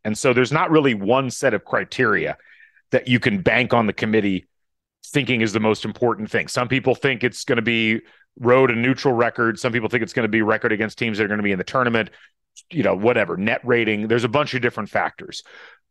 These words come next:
With that said, you're right. Indiana burnished their reputation here with what they've done. The Michigan State loss doesn't hurt. It's a, it's a quad one loss to a team that's solidly in the field.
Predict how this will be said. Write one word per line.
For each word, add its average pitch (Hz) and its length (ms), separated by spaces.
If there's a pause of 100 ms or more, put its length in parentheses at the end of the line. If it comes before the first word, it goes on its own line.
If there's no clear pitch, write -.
(100)
With 151 240
that 139 260
said, 107 420
you're 113 140
right. 110 340
Indiana 127 460
burnished 120 580
their 117 220
reputation 117 720
here 101 280
with 101 200
what 117 180
they've 104 220
done. 107 280 (260)
The 90 60
Michigan 131 320
State 143 280
loss 131 280
doesn't 117 360
hurt. 143 340
It's - 140
a, 90 220
it's - 160
a - 20
quad 131 400
one 123 240
loss 120 560 (300)
to 123 120
a 110 40
team 156 240
that's 123 160
solidly 185 600
in 175 100
the 156 60
field. - 380